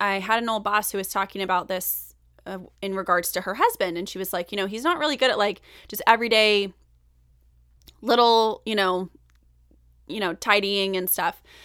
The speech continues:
but he's really good at deep cleaning." And that was something that took me years to figure out. So if your,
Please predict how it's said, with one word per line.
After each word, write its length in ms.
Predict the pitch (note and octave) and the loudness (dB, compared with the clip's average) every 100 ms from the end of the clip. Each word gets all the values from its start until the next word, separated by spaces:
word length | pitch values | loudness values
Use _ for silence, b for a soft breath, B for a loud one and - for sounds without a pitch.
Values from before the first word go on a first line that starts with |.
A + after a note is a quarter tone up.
| B B - | B B -2
but 320 | A#3 A3+ G#3+ | 2 4 2
he's 320 | C4 F#3 D#3 | -2 -2 2
really 320 | A#3 D4+ B3 | 8 8 8
good 160 | G#3 G#3+ | 4 2
at 120 | - | 0
deep 220 | G3+ - | -6 -8
cleaning." 520 | - E3+ D#3+ F2+ - - _ _ _ _ | -8 -6 -6 -10 -14 -20 _ _ _ _
And 140 | G3+ A3 | 0 4
that 100 | C4 | 4
was 140 | C4+ | 2
something 240 | C4+ B3+ A#3+ | 0 0 -2
that 120 | F#3+ | -2
took 200 | A#3 - | -4 -4
me 180 | G#3 F#3+ | -4 -2
years 300 | F#3 F3 - | -2 -4 -6
to 440 | - F#3 E3+ E3+ - _ | -4 -4 -4 -10 -16 _
figure 400 | - G#3+ F3+ E3 | -2 0 0 0
out. 320 | D#3+ - - b b b b b | 0 0 -8 b b b b b
So 500 | - A#3 A3+ G#3+ - _ _ _ _ _ _ _ - | 2 6 6 4 -2 _ _ _ _ _ _ _ 2
if 240 | A#3+ A#3+ | 2 4
your, 180 | B3 | 4